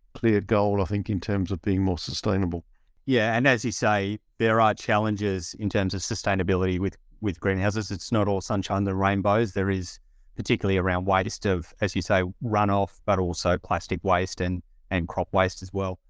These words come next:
Speaker 2: We touched on a little bit briefly around changing the microclimate, which changes the pest and disease control that you have within a greenhouse. Can you touch on just a few of the basic principles around I P M and, and how that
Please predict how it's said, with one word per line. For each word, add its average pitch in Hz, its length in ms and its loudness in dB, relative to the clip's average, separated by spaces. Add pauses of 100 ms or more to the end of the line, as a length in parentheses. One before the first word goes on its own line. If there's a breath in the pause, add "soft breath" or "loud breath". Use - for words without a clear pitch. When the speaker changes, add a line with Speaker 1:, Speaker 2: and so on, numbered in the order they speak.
(720)
Speaker 2:
We 127 140 0
touched - 340 0
on 269 100 6
a 240 60 4
little 131 320 4
bit 123 220 0
briefly 113 380 2
around 104 320 4
changing 110 420 0
the 101 60 0
microclimate, 104 840 0
which 110 300 -4
changes 104 480 0
the 104 100 -4
pest - 360 -2
and 98 80 -2
disease 98 420 -2
control 110 1000 0 (280)
that 113 160 2
you 101 120 2
have 104 180 2
within 104 220 0
a 101 40 -4
greenhouse. 95 640 -2 (300)
Can 143 100 0
you 143 80 0
touch 180 240 0
on 185 160 0
just 135 200 -2
a 113 60 -4
few 110 220 2
of 104 80 2
the 104 80 2
basic 104 540 0
principles 101 500 -2
around 101 260 2
I 101 140 2
P 110 220 0
M 143 340 4
and, 104 260 -2
and 104 160 -2
how 113 280 2
that 101 180 -4